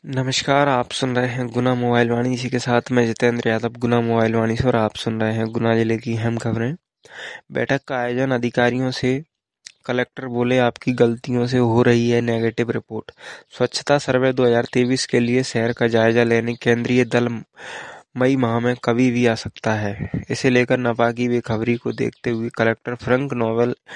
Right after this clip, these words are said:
ए को ही अपने हाथों में कमान लेनी पड़ी। गुरुवार को उन्होंने स्वच्छता सर्वेक्षण दो हज़ार तेईस को लेकर बैठक ली। कलेक्ट्रेट में आयोजित बैठक में कलेक्टर ने दस पॉइंट पर अमल करने को कहा। बुधवार को उन्होंने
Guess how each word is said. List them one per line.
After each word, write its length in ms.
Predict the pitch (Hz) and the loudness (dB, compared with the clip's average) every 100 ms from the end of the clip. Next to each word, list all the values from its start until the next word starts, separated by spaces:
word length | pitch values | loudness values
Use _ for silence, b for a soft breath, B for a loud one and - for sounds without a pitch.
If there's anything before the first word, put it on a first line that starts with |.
| B B B | B B B
ए 140 | 123 127 | -4 -4
को 220 | - 127 | 2 2
ही 200 | 123 127 | 4 2
अपने 260 | 120 123 123 | 2 2 0
हाथों 360 | 104 104 120 | 0 -2 -2
में 160 | 120 117 | 0 -2
कमान 360 | 113 113 117 | -2 0 2
लेनी 240 | 113 110 113 | 2 -2 -4
पड़ी। 220 | - 113 | -6 -8
गुरुवार 460 | 117 117 117 123 120 | -4 -2 2 2 2
को 160 | 123 | -2
उन्होंने 280 | 123 117 120 | -2 0 -2
स्वच्छता 460 | 123 117 - - 120 | 0 -4 -2 0 0
सर्वेक्षण 560 | 120 117 117 - 123 | 0 0 0 2 2
दो 100 | 120 | 4
हज़ार 200 | 113 113 | 4 2
तेईस 380 | - 117 117 117 | -2 -6 -4 -6
को 120 | - | -4
लेकर 320 | 113 113 - | 0 2 2
बैठक 380 | 113 110 - 113 | 2 0 0 -2
ली। 220 | 113 135 - B B B B | -2 -4 -8 B B B B
कलेक्ट्रेट 420 | 123 123 - 143 | 2 2 0 -6
में 180 | 139 139 | 0 2
आयोजित 380 | 127 117 123 123 | 4 4 2 -2
बैठक 400 | 120 120 113 120 | 2 2 4 0
में 160 | 120 120 | -2 -2
कलेक्टर 420 | 113 113 - 123 | 0 0 -2 -6
ने 280 | 120 123 131 B B B - | 0 -2 -2 B B B -6
दस 180 | 131 135 | -4 -4
पॉइंट 280 | - 123 127 | 2 2 4
पर 160 | 123 | 2
अमल 260 | 120 120 127 | 2 2 2
करने 320 | 123 117 120 | 0 0 0
को 140 | 117 | 0
कहा। 260 | 117 - 113 | -4 0 0
बुधवार 420 | 120 120 117 117 | 2 2 4 2
को 140 | 120 117 | 2 -2
उन्होंने 400 | 117 117 123 | 0 0 0